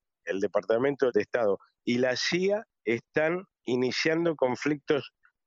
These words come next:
muy severos en el interior de África. Si uno se pone a mirar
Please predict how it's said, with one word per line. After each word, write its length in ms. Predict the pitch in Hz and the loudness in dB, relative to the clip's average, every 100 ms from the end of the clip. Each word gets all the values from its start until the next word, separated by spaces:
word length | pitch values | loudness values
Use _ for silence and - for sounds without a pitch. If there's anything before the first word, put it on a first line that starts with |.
| - | -2
muy 240 | 156 175 | 0 0
severos 800 | - 156 143 156 160 160 - - - | 0 2 2 2 2 0 -2 -8 -2
en 220 | 92 107 | 0 2
el 120 | 104 | 2
interior 640 | 104 101 95 110 160 143 110 | 2 0 0 0 2 2 2
de 140 | 101 | 2
África. 460 | 95 - 90 - 87 _ _ _ | 0 -2 -10 -8 -8 _ _ _
Si 200 | - 123 | -2 0
uno 380 | 135 135 127 117 | 2 2 2 0
se 220 | - 113 | 0 -2
pone 340 | - 135 131 | 0 0 2
a 80 | 127 | 2
mirar 640 | 120 117 120 131 131 127 | 2 0 2 2 0 -2